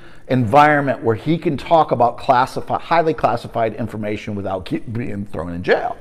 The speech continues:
He doesn't want to go to jail. He wants to, uh, bring them out. Speaking of going to jail, uh, Graham supports removal of Lieutenant Colonel Vindman from the National Security Council. V-, both Vindmans were involved in this. Maria, uh, Y-, Y-, Y-, Y-, Yovanovitch, they're involved in this.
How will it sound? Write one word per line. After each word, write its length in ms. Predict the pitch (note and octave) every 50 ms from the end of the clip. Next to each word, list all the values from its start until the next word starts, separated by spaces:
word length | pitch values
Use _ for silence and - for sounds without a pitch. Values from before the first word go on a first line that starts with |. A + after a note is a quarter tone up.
| - - - -
He 80 | - -
doesn't 220 | G#4 A#4 C#4+ C4+
want 140 | F#3+ D#3 C3
to 40 | A#2
go 120 | G#2+ A2
to 80 | F#2 E2+
jail. 320 | E2+ F#2+ F#2 D#2 - - - - -
He 100 | C3+ D3+
wants 300 | E3+ D#3 F3 - - -
to, 240 | - D#3 D3 C#3 - - - - - D#4+
uh, 120 | - A#2
bring 340 | - - G#2 - C#3 D#3 D#3
them 160 | D#3 D#3 D3
out. 260 | D#3 G3+ G#3 - - -
Speaking 240 | - - E3 E3+ E3
of 40 | B2+
going 160 | D3 D#3+ D3+
to 60 | B2+
jail, 440 | G2 - - F3 E3+ B2 - - - - - - - - - - - - - - -
uh, 220 | - G#2 G#2 A2
Graham 440 | A2 G#2 G2 G#2+ C#3 D3+ E3 F#3 B3
supports 500 | C4 - - - - E3 D#3+ D#3 D#3 -
removal 380 | D3+ C#3 C#3 D3 D3+ D#3 D#3+ D#3
of 120 | C3+ B2+
Lieutenant 500 | A2 A2 A2+ A2 - - D3+ C#3+ C#3+ -
Colonel 280 | - - C#3 C3+ C3 A2+
Vindman 580 | F#2+ F#2+ B2+ F3 F3 D3 B2 A2+ G#2+ G2+ G2
from 120 | - - A2+
the 80 | G#2+
National 360 | G#2+ A2 A#2 A#2 - - A#2
Security 320 | - - - C3 C#3+ C#3+ A#2+
Council. 260 | - G#2+ F#2+ F#2 - - - - - - - - -
V-, 180 | G#2+ G2 A#2+ D#3 -
both 280 | B2 A2 C#3 E3+ G#3+ G#3
Vindmans 520 | - E3 F#3+ G3 F#3 E3+ D3 B2+ B2 A#2
were 220 | G#2+ A#2 B2+ B2+ B2+
involved 480 | B2+ B2 A2 C3+ D3+ D#3 D3+ C#3 A2+
in 100 | A2+ G2+
this. 380 | F2+ D2+ - - - - - - - - - - - - -
Maria, 500 | - G#2 A#2+ C3+ D3+ E3 E3 D#3 D3 -
uh, 100 | - - A2+ G2 E2+ - -
Y-, 240 | A2+ A#2+ C3 D3 - -
Y-, 140 | A2+ A#2 A2+ -
Y-, 260 | - D#3+ D#3 D3+ - -
Y-, 220 | A#2+ B2 A#2+ A#2+ A#2+ -
Yovanovitch, 720 | B2 A#2 A#2 C3+ E3 F3 E3 C#3+ A#2+ A2+ - - - -
they're 160 | - A#2 C3+
involved 400 | C#3 C#3 D3 D#3 E3 E3+ D#3+ C#3
in 80 | B2 A2+
this. 280 | G#2 F#2 - - -